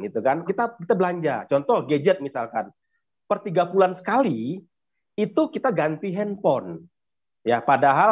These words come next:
hanya buat W A dan lain-lain, gitu kan. Kecuali kita seorang desainer atau seorang memang terhubung dengan I T, itu beda. Tapi kalau sekedar standar, ya ikut mungkin tidak harus flagship. Eh, untuk yang standar pun bisa, gitu kan. Mungkin harga-harga di bawah dua juta juga bisa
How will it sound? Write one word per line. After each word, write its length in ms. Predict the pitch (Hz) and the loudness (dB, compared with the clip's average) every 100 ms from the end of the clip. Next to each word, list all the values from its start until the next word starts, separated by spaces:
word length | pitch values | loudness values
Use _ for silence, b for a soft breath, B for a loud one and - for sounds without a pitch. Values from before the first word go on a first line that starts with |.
| 175 | 2
hanya 240 | 147 139 | 0 0
buat 160 | 143 180 | -2 -2
W 160 | 123 | -4
A 100 | 123 170 | -2 0
dan 160 | 143 | 0
lain-lain, 480 | 139 170 165 185 170 | 2 2 2 0 -4
gitu 180 | 147 123 117 | -10 -12 -8
kan. 240 | 147 175 - - | -8 -8 -12 -12
Kecuali 320 | 120 123 135 | -2 0 0
kita 160 | 175 | 0
seorang 240 | 165 143 135 | 0 0 -2
desainer 800 | 117 127 110 110 113 170 196 196 _ _ | -4 -2 0 0 0 0 0 -6 _ _
atau 220 | - - 131 | -12 -4 -4
seorang 560 | - 135 123 131 123 | -2 0 2 2 0
memang 400 | 127 123 127 135 - _ _ | -4 -4 -6 -6 -12 _ _
terhubung 400 | _ 120 131 139 | _ -4 -2 -2
dengan 180 | 123 120 117 | -2 -2 0
I 160 | 120 | -2
T, 160 | 147 208 | 0 0
itu 80 | 165 | 0
beda. 340 | 120 117 82 - _ _ _ | 0 0 -4 -8 _ _ _
Tapi 140 | 139 185 | -6 -2
kalau 160 | 196 | -2
sekedar 400 | 190 180 165 165 | -2 -4 -2 -2
standar, 720 | - 170 160 165 160 185 226 - _ _ _ | -2 -2 0 0 0 -2 -8 -16 _ _ _
ya 100 | 120 110 | -8 -8
ikut 240 | 110 214 | 0 0
mungkin 320 | 196 147 220 - | 2 0 0 0
tidak 240 | 139 120 | 0 0
harus 80 | 131 | -2
flagship. 480 | 151 156 226 220 - _ | -4 -2 -2 -2 -4 _
Eh, 180 | - 117 - - | -4 -4 -4 -4
untuk 160 | 185 | 2
yang 80 | 165 | 2
standar 320 | - 214 156 | 2 -2 -2
pun 80 | 226 | -6
bisa, 320 | 139 120 113 95 | -6 -4 -4 -4
gitu 160 | 95 95 | -12 -6
kan. 160 | 110 - - _ | -6 -6 -10 _
Mungkin 240 | - 120 131 | -6 -2 -2
harga-harga 400 | 110 110 120 131 | 0 0 0 0
di 80 | 120 | 0
bawah 160 | 113 | -2
dua 180 | 110 117 | 0 -2
juta 180 | 113 180 | -2 -2
juga 240 | 151 113 101 | -2 -2 -2
bisa 320 | 110 101 | -4 -6